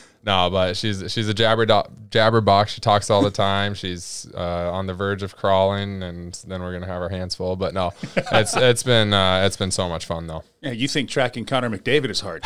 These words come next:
Speaker 1: <laughs> I know.
Speaker 3: Tracking
Speaker 1: So,
Speaker 3: that around the house.
Speaker 1: uh, once she gets moving around, <laughs> I don't know what the dogs are gonna think once she can actually move and try to get them. So it'll,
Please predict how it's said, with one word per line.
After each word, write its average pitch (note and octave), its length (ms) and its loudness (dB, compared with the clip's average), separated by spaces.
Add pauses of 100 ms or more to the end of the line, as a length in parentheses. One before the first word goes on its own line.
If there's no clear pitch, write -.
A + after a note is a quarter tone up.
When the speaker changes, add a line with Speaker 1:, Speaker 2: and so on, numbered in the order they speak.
(200)
Speaker 1:
<laughs> - 200 0
I A2 200 4
know. A2 100 2
Speaker 3:
Tracking B2 280 4
Speaker 1:
So, B2 60 2
Speaker 3:
that F3 140 4
around B2 240 4
the F#2+ 60 -4
house. F#2+ 80 -4
Speaker 1:
uh, G#2 340 4
once A2 200 4
she B2 120 2
gets A#2 220 0
moving A2 260 4
around, G2+ 440 0
<laughs> - 260 -4
I G#2 80 4
don't A2 120 4
know A2 100 4
what G#2+ 100 2
the G2+ 60 -4
dogs G2 320 4
are G2 40 -4
gonna F#2+ 140 -4
think G2 240 -4
once F#2+ 160 -2
she G2+ 120 -2
can G2 120 -4
actually F#2+ 320 -2
move F#2+ 280 -2
and F#2 160 -6
try G2 220 2
to F#2 80 -4
get F#2+ 220 -4
them. F2+ 180 -6
So F#2+ 220 -2
it'll, F2+ 200 -6